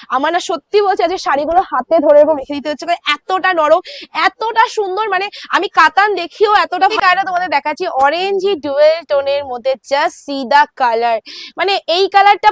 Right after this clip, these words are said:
পার্ট টু তে একদম সিগনেচার কালার বলতে পারো, because এই কালারটা না কখনো আমি দেখিনি যে এই সিরিজে আসেনি, ঠিক আছে? পার্ট টু আমি বহুবার সেল করেছি অফলাইন, অনলাইন সেল করা হয়নি, so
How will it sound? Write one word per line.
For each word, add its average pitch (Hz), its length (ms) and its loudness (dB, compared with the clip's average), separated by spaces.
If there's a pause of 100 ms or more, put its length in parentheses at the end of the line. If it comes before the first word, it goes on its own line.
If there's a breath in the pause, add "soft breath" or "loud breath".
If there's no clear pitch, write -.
পার্ট 311 240 2
টু 359 120 -6
তে 381 80 -2
একদম 339 280 -2
সিগনেচার 330 580 -6
কালার 294 280 2
বলতে 269 260 0
পারো, 269 180 0
because 311 380 -2
এই 302 100 -4
কালারটা 285 420 2
না 330 160 -2
কখনো 359 560 0
আমি 359 200 2
দেখিনি 311 380 -2
যে 294 280 -6
এই 277 260 -2 (120)
সিরিজে 277 360 -2
আসেনি, 226 360 -2
ঠিক 294 100 -8
আছে? 277 180 0 (380 loud breath)
পার্ট 285 240 4
টু 392 80 -2
আমি 381 200 2
বহুবার 339 500 2
সেল 311 160 2
করেছি - 320 -2 (200)
অফলাইন, 285 460 0 (260 loud breath)
অনলাইন 294 380 2
সেল 294 220 -4
করা 302 220 0
হয়নি, 285 380 0 (320 loud breath)
so 359 280 8